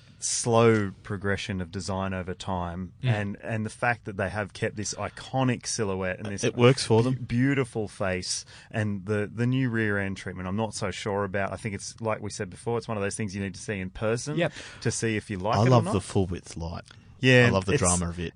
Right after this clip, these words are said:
Speaker 1: it's a very, well, Volkswagen Group seems to be doing that across
Speaker 3: Yeah.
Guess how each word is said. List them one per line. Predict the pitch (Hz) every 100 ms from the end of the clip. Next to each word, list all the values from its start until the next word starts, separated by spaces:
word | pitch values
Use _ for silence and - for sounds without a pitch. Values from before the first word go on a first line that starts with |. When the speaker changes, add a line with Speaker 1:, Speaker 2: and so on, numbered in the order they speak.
| -
Speaker 1:
it's | 156
a | 143
very, | 180 196 175 -
well, | 139 135
Volkswagen | 117 156 - 120 104 98 95 -
Group | 117 123 - -
seems | - - 120 120
to | -
be | 101
doing | 92 107 101
that | 92 92
across | 90 113 101 90
Speaker 3:
Yeah. | 87